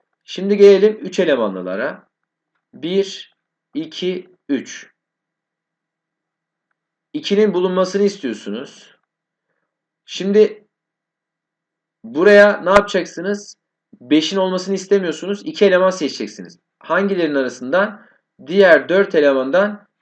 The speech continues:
iki tanesini seçeceksiniz. Ve siz bunun da ne olduğunu biliyorsunuz? Altı olduğunu biliyorsunuz. Aynı şekilde devam ediyorum. Dört elemanlı alt kümeleri düşünelim. Dört elemanlı alt kümelerde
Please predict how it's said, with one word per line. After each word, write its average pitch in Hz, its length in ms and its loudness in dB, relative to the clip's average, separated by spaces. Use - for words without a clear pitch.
iki 196 220 -10
tanesini 139 420 0
seçeceksiniz. 104 760 -12
Ve 113 60 -10
siz 151 300 -12
bunun 170 200 -6
da 147 60 0
ne 151 60 -4
olduğunu 135 320 -4
biliyorsunuz? 120 560 -10
Altı 143 320 2
olduğunu 135 300 -4
biliyorsunuz. - 540 -10
Aynı 214 260 0
şekilde 196 320 0
devam 180 260 2
ediyorum. 120 480 -8
Dört 208 260 4
elemanlı 190 380 4
alt 127 200 0
kümeleri 104 400 -4
düşünelim. 90 540 -16
Dört 190 240 2
elemanlı 196 380 0
alt 185 160 -2
kümelerde 185 720 -4